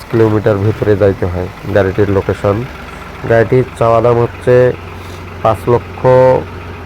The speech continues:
পঞ্চাশ হাজার টাকা, মোটামুটি ফিক্সড।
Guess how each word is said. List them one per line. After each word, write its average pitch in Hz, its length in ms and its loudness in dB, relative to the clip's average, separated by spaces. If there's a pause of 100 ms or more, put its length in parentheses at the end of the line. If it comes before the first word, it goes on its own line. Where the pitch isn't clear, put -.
(840)
পঞ্চাশ 127 380 4
হাজার 113 180 0 (100)
টাকা, 110 360 0
মোটামুটি 117 500 0
ফিক্সড। - 500 -2